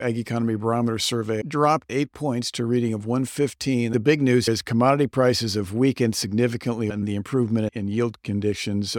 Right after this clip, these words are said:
over a big chunk of the summer. The supply situation looks stronger than it did earlier, so weaker prices. Fertilizer prices have softened,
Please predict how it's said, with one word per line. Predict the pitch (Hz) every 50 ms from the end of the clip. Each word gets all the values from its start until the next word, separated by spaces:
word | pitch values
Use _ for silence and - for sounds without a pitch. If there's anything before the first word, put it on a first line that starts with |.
| -
over | 127 110 101 107 101 113 120 -
a | 120
big | 113 123 117 104
chunk | - - 113 107 -
of | 123
the | 104 104
summer. | - - 117 107 104 107 107 113
The | 113 110
supply | - - 120 - 123 123 127 127
situation | 117 - 127 110 - 113 110 110 113 113 107 - 123 117 113
looks | 110 110 110 - -
stronger | - - - 123 117 120 120 117 123 120
than | 117 117
it | 113 110 107
did | 135 120 117 - -
earlier, | 127 117 120 120 120 120 120 120 120 120 120 113 - _ -
so | - - 107
weaker | 104 117 139 131 - 160
prices. | 127 - 131 127 123 120 110 - 123 127 123 117 - - _ _ _ _ _ _ _ _ _ _ -
Fertilizer | - - 156 165 165 175 175 170 156 143 160 160
prices | 131 - 147 147 143 135 - 170 175 147 -
have | 151 160 165 147
softened, | - - - 190 190 185 165 - - 110 101 104 107 104